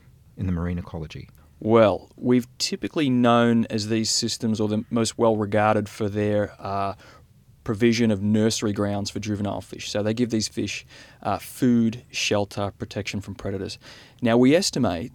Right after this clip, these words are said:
Speaker 2: that they support around fifty percent of the world's fisheries. And now many of these fisheries are in developing nations, so we're talking about valuable nutrition for about three and a half billion people. But they also have a number of other roles. They stabilise our shoreline and prevent coastal erosion.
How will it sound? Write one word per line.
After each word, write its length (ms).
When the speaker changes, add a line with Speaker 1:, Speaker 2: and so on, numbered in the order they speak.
Speaker 2:
that 160
they 160
support 640
around 340
fifty 400
percent 460
of 100
the 80
world's 300
fisheries. 560
And 100
now 80
many 280
of 40
these 160
fisheries 560
are 280
in 260
developing 400
nations, 440
so 300
we're 80
talking 220
about 220
valuable 360
nutrition 540
for 140
about 220
three 200
and 80
a 40
half 260
billion 280
people. 460
But 140
they 100
also 180
have 100
a 40
number 320
of 200
other 160
roles. 380
They 280
stabilise 600
our 60
shoreline 560
and 120
prevent 260
coastal 380
erosion. 520